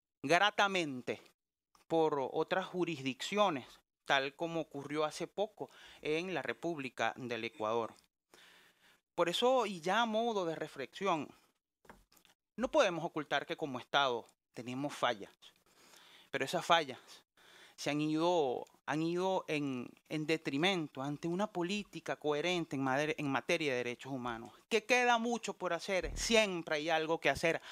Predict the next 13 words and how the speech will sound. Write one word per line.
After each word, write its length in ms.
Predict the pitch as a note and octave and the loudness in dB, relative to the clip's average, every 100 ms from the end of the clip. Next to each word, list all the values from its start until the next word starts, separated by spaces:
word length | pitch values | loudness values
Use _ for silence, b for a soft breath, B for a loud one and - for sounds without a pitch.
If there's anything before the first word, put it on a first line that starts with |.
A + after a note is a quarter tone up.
| B B B - | B B B 6
algo 420 | G#3+ G#3 D#3+ D3+ | 8 6 -2 -6
en 100 | C#3 | -4
materia 520 | C3 - E3 C#3+ B2 | -4 0 0 0 -2
de 140 | A#2+ | -2
derechos 400 | A#2 A#2+ A2+ D3 | -4 -6 -6 -8
humanos, 340 | C3+ B2+ A#2 A2 - B B B B | -4 -2 -4 -6 -16 B B B B
porque 240 | - D3 D#3 | -4 0 2
lamentablemente 920 | C#3 C#3+ D3+ E3+ F#3+ F#3+ F3 F3 D#3 B B | 2 4 4 4 4 2 0 -4 -8 B B
es 20 | |
un 160 | G#3 G#3 | -4 -2
fenómeno 580 | F#3+ F#3 F#3 F#3+ F#3 - B - | -2 -2 -2 -2 -4 -8 B -2
que 140 | G3 | 0
mundialmente 1200 | F#3+ F3+ E3+ E3 F#3 F#3 F3+ F3 F3+ D3+ C#3+ C3 | 2 0 0 4 4 4 0 0 2 2 -2 -6